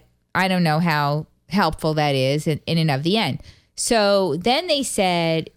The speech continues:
you could play the, um,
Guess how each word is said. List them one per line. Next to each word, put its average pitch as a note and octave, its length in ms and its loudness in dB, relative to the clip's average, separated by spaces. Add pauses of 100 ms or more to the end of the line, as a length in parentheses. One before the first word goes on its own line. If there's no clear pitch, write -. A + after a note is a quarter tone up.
you G3+ 280 0
could G#3 320 -4
play C4+ 800 -2 (420)
the, G3+ 720 0
um, E3+ 580 0